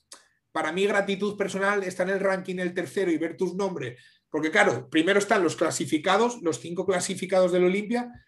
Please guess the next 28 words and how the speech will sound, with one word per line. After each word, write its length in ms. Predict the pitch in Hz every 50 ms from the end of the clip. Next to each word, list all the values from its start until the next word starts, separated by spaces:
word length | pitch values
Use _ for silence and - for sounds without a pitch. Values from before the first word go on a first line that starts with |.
| _ _ _
y 120 | 180 156
luego 240 | 160 160 165 170 175
ya 120 | 170 185
empiezan 320 | 185 180 202 190 202 226 202
los 100 | 165 156
nombres 260 | 170 165 160 156 151
de 60 | 151
los 140 | 147 143 135
demás. 340 | 151 170 208 208 143 - - _ _ _ _ _ _
Y 160 | - 170 170
ver 200 | 170 175 175 175
tu 100 | - 220
nombre 240 | 202 208 196 202 202
tan 180 | 190 196 190 185
cerca 380 | - 220 208 185 - - -
de 100 | 131 139
aquella 340 | 135 135 156 185 185 165 147
que, 100 | 139 143
por 120 | 139 135
ejemplo, 220 | 123 - 170 180 185
estaba 260 | 175 - 185 180 175
clasificado 640 | 180 185 180 - 180 175 - - - 185 175 170
Jeremy 300 | 156 175 175 180 175 175
Buendía 360 | 175 170 175 175 175 196 185 160
y 80 | 135
todas 140 | 135 160 151
estas 160 | - - -
cosas, 380 | - - 180 175 190 185 180